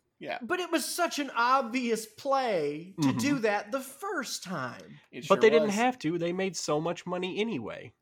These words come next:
Speaker 2: Well, yeah, they'll make so much money again
Speaker 3: They'll
Speaker 2: on the
Speaker 3: keep
Speaker 2: next
Speaker 3: making
Speaker 2: one.
Speaker 3: so much money, but I'm just saying, I will respect them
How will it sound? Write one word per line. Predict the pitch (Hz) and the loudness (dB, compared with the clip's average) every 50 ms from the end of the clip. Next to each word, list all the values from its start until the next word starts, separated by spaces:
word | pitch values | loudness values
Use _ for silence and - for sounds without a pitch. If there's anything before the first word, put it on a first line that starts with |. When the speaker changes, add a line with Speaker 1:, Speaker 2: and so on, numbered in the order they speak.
| _ - 143 | _ -20 -14
Speaker 2:
Well, | 160 185 190 190 185 180 185 180 175 175 | -12 -10 -8 -6 -6 -6 -6 -6 -8 -8
yeah, | 165 120 120 117 117 117 123 127 | -10 -12 -12 -10 -8 -8 -6 -6
they'll | 139 156 190 | -4 -4 -4
make | 202 175 170 175 175 | -4 -4 -6 -6 -6
so | - 175 170 | -6 -6 -6
much | 175 170 165 - - | -6 -6 -8 -8 -8
money | 156 151 151 156 151 | -6 -6 -6 -6 -6
again | 151 143 | -6 -4
Speaker 3:
They'll | - - | -4 -6
Speaker 2:
on | - | -6
the | - 131 | -6 -8
Speaker 3:
keep | 226 220 | -8 -10
Speaker 2:
next | - 185 | -8 -8
Speaker 3:
making | 185 180 175 143 123 | -8 -8 -6 -8 -8
Speaker 2:
one. | 110 | -4
Speaker 3:
so | - 143 139 | -4 -2 -2
much | 135 123 - | -2 -4 -4
money, | 123 113 101 95 95 90 101 | -8 -8 -8 -8 -10 -10 -10
but | - - 123 | -6 -4 -2
I'm | 127 127 | -2 -2
just | - 139 151 156 - | 0 0 0 0 0
saying, | - 175 127 110 98 | 0 -2 -2 -2 -4
I | 104 101 | -4 -6
will | 104 120 139 | -4 -4 -4
respect | 165 175 - - - - 262 254 247 - - - - | -4 -6 -8 -4 0 2 2 2 2 0 -6 -10 -6
them | 120 110 98 95 101 98 127 - | -4 -4 -4 -4 -6 -8 -10 -12